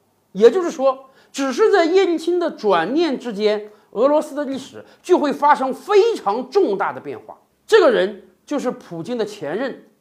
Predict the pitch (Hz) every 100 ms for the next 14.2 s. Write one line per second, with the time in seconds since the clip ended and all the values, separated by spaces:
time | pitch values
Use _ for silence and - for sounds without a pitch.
0 | _ _ - 165 143 143 110 95 - _
1 | _ _ - 226 330 381 - 123 - _
2 | _ _ - 415 403 381 392 427 269 208
3 | 220 302 - - - 415 415 - 226 208
4 | 359 294 - 262 - 381 440 453 - 247
5 | 269 262 254 247 247 233 190 147 123 -
6 | _ _ _ - 262 262 320 320 - _
7 | _ 339 254 190 247 277 - 262 160 190
8 | - - _ _ - 381 403 - 294 -
9 | 254 220 220 220 190 190 127 147 120 95
10 | - _ _ _ _ - 359 359 392 349
11 | 262 349 370 - 214 185 180 285 285 269
12 | 220 170 156 127 - _ _ 214 359 240
13 | 175 185 240 226 320 277 302 208 240 330
14 | 196